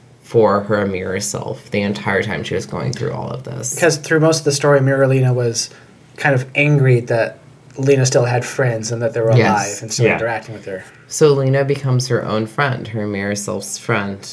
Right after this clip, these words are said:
Speaker 3: Yeah.
Speaker 1: and lingers with her through all of those memories, reenacts all of those memories with her, and goes through that trauma with her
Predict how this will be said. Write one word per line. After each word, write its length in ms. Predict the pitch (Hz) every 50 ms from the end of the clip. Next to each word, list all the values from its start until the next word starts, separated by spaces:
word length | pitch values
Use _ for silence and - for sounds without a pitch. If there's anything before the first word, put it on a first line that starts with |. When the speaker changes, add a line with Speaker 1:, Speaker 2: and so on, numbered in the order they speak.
| - -
Speaker 3:
Yeah. 120 | - 131 101
Speaker 1:
and 260 | 104 104 95 87 -
lingers 520 | 104 110 120 123 123 117 123 127 123 -
with 160 | - 113 113
her 220 | - - 101 101 101
through 220 | 101 - - 95 -
all 180 | 107 110 110 110
of 80 | 107
those 260 | 110 113 110 107 -
memories, 840 | - 107 101 98 95 98 104 110 113 123 123 120 - - - - - - - - - - - - - _ _ -
reenacts 460 | 117 120 120 113 110 107 107 107 - -
all 120 | 98 101
of 80 | 104 107
those 160 | 113 107 104
memories 320 | 101 95 101 104 101 98
with 140 | 110 101 -
her, 140 | - 107 92
and 240 | 90 92 101 104 101
goes 260 | 104 98 98 98 101
through 340 | - - - 110 104 101 98
that 220 | - 101 98 98
trauma 340 | - - - 98 101 104 107
with 220 | 104 104 107 104 -
her 420 | - 113 110 104 - - 110 117